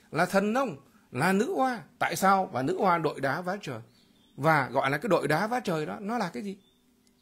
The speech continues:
Cái hòn đá đó là cái gì? Tại sao hòn đá đó là hòn đá ngũ sắc? Tại sao hòn đá đó là hòn đá, à, gọi là hòn đá năm màu? Và tại sao lá cờ gọi là lá cờ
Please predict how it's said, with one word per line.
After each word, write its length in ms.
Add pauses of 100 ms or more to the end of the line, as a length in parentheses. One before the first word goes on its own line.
Cái 100
hòn 140
đá 280
đó 120
là 120
cái 140
gì? 120
Tại 180
sao 160
hòn 180
đá 160
đó 120
là 120
hòn 180
đá 120
ngũ 220
sắc? 180 (380)
Tại 180
sao 160
hòn 180
đá 240
đó 260 (280)
là 380 (160)
hòn 200
đá, 380
à, 120
gọi 180
là 100
hòn 220
đá 140
năm 240
màu? 220 (1500)
Và 220
tại 240
sao 260
lá 220
cờ 360
gọi 160
là 80
lá 160
cờ 280